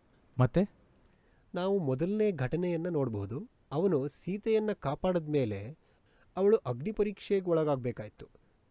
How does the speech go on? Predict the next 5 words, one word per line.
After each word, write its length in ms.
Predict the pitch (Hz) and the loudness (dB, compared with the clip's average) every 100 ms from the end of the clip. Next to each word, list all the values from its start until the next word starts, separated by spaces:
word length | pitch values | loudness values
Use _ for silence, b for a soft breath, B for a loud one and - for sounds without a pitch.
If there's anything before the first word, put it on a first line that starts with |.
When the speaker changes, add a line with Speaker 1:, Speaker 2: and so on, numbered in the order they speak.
| _ _ _ _ | _ _ _ _
Speaker 2:
ತಾನು 240 | 185 214 208 | -6 -2 0
ಪವಿತ್ರೆ 520 | 180 208 - 226 220 | 0 -2 0 4 4
ಅಂತ 220 | 202 190 233 - _ _ _ | 2 0 0 -2 _ _ _
ತೋರ್ಸೋದಿಕ್ಕೆ. 640 | 202 202 185 131 - - - _ _ _ _ | 4 6 4 2 -4 -16 -20 _ _ _ _
Speaker 1:
ಯಾರಿಗೆ? 580 | 131 143 165 98 87 - | 8 10 8 6 0 -6